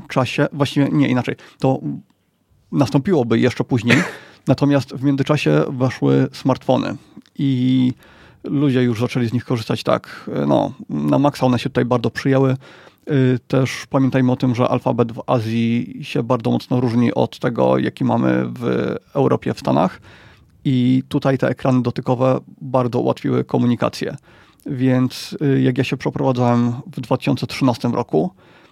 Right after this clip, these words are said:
to w Polsce jeszcze dużo osób nie miało smartfona, bardzo dużo. Y, tutaj nikt. To znaczy wszyscy-,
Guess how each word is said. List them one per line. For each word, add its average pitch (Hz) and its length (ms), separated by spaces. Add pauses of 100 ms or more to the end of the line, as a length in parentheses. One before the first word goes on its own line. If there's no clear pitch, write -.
(140)
to 139 180
w - 120
Polsce 160 380
jeszcze 147 380
dużo 131 320
osób 117 200
nie 117 100
miało 120 180
smartfona, 131 640
bardzo 139 280
dużo. 117 280 (680)
Y, 139 100
tutaj 147 600 (380)
nikt. 139 380 (160)
To 131 100
znaczy 131 380
wszyscy-, - 300